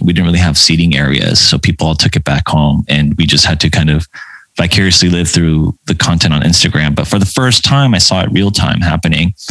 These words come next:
And so I had an opportunity to talk with everybody. And one person asked me why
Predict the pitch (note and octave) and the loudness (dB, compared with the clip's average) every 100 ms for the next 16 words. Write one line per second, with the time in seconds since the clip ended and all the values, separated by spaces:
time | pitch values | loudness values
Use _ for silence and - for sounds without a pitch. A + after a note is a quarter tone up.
0 | - - - - - F2+ F#2 F2+ E2+ G2 | -10 -10 -14 -18 -4 0 2 2 2 2
1 | F2+ F2 F#2+ F#2+ F2+ E2 - E2+ D#2+ D2+ | 0 0 2 2 2 0 0 2 2 0
2 | E2+ E2+ E2+ D#2+ D#2 D#2 D2+ D2+ D2+ D2+ | -2 -2 -2 0 0 0 0 2 0 -2
3 | D2+ D2 D2 D2+ D#2+ - - - D#2 E2+ | -2 0 2 0 0 -2 -4 -2 0 0
4 | E2 F2 - D#2+ D2+ E2 D#2+ - D#2+ D#2+ | 0 0 2 2 2 0 0 0 0 0
5 | D#2+ E2 D#2 D#2+ D#2 D#2+ | 0 0 0 0 0 -2